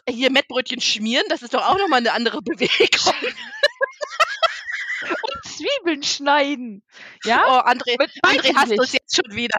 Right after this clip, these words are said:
Speaker 1: doch, ich sag's dir.
Speaker 2: Ja, es ist egal. Wir, äh, ne, so viele Menschen lieben uns für das, was wir sind.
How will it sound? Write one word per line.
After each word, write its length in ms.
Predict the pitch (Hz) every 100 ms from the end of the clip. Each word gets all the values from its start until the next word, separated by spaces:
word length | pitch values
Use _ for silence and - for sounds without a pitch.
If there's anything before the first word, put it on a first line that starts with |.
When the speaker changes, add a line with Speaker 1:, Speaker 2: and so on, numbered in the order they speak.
| 208
Speaker 1:
doch, 180 | 220 220
ich 100 | -
sag's 300 | 220 - -
dir. 240 | 196 214 - - - _ _ _ _ _ _ _ _ _ _ - - - -
Speaker 2:
Ja, 120 | 226
es 100 | 233
ist 120 | 269 247
egal. 480 | 190 175 175 170 - _ _ -
Wir, 440 | 208 240 233 196 - -
äh, 300 | 220 208 180 - - _ -
ne, 240 | 330 370 _ -
so 220 | 220 370
viele 240 | 370 311
Menschen 400 | 254 247 - 247
lieben 300 | 226 220 208
uns 480 | 185 196 196 - - - - - -
für 80 | -
das, 300 | 320 - -
was 240 | 320 -
wir 140 | 277 247
sind. 600 | 262 269 233 - -